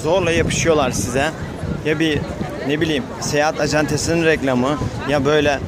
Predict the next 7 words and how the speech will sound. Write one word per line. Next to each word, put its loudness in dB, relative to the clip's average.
bir 0
barın, 2
bir -2
gazinonun, 0
bir 0
lokantanın. 0
Yani 0